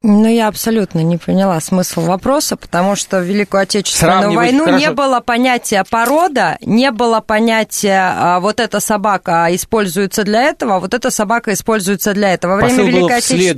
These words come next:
Speaker 2: следующем.
Speaker 1: войны были все собаки.
Speaker 2: Собаки круче, чем крысы, поэтому к собакам особое отношение.
Speaker 1: А.
Speaker 2: Согласны?
Speaker 1: Это неправда.
Speaker 2: П-, нет?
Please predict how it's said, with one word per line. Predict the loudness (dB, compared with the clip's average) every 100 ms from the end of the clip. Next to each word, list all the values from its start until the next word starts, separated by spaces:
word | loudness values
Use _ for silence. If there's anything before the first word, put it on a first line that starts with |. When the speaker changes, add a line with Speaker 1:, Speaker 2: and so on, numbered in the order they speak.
| 0
Speaker 2:
следующем. | 0 0
Speaker 1:
войны | 0 2 0
были | 0 -2 -2
все | -2 -4
собаки. | -4 -4 -4
Speaker 2:
Собаки | 0 0 0 -2
круче, | -4 -4 -4 -6
чем | -6 -4 -4
крысы, | -2 -2 -2 -4
поэтому | -2 -2 -2 -4
к | -4
собакам | 0 -2 -2 -4
особое | -2 -2 0 0
отношение. | 0 -2 0 0 -2 -6
Speaker 1:
А. | -16 _ _ _ _ _ _ -4
Speaker 2:
Согласны? | 0 2 2
Speaker 1:
Это | 2 2
неправда. | 0 0 -2 -2 -4 -12 -16 _ -10
Speaker 2:
П-, | -6
нет? | -2 -2 -2